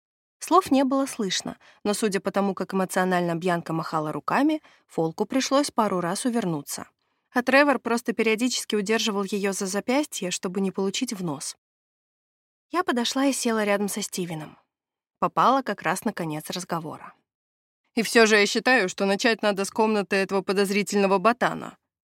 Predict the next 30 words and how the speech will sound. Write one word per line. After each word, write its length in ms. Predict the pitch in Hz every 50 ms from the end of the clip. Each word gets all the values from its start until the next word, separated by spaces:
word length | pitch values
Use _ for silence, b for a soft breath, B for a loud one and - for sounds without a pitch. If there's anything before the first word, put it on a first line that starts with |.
| _ _ _ _
бухтел 400 | 208 208 - - - 214 196 202
Стивен, 480 | - - - 269 294 302 269 208 190 - -
закидывая 580 | 185 208 202 190 - 220 190 202 190 202 196
в 60 | 185
рот 220 | - 254 294 - _
по 140 | 220 190 180
орешку 400 | - 185 202 226 - - 226 220
из 100 | 220 220
горсти. 520 | - 196 180 170 - - - - - 190 - _ _ _ _ _ _ _ _ _ _ _ _ _ _ _ _ _ -
"Нет, 320 | 370 370 370 349 311 - - - -
самый 340 | - - 302 294 285 285
подозрительный — 760 | - 285 233 269 262 277 294 415 - - 349 294 262 233 185 -
отец 340 | 214 220 - - 330 440 -
семейства", 720 | - - - 427 427 381 302 285 277 269 - - 254 247 247 - _ _ _ _ _
горячо 360 | - 208 214 208 202 - 214 180
возразила 520 | 185 175 190 185 180 170 185 180 185 190
Бьянка. 480 | 180 190 180 160 160 170 - - - _ _ _ _ _ _ _ _ _ _ _ _ _ _ _ _ _
"Во-первых, 600 | - 381 - - 330 240 190 - - - - _ _ _ _ _ _
с 100 | - -
такой 300 | - 254 254 392 480 440
женой 320 | 359 320 285 311 349 359
и 140 | - - 254
тремя 360 | 247 302 285 294 285 277 240
мелкими 480 | 220 214 220 220 202 - 214 196 202 220
исчадьями 500 | - - 269 233 214 190 214 202 208 214
ада, 340 | 247 330 427 427 311 180 B B B B B B
совершенно 600 | - - 339 311 359 359 - - 359 339 330 349
спокойным 640 | 339 - - 370 - - 359 302 247 220 196 190 - _
и 60 | 254
флегматичным, 840 | - - 254 208 233 254 269 277 - 494 - - - 302 247 202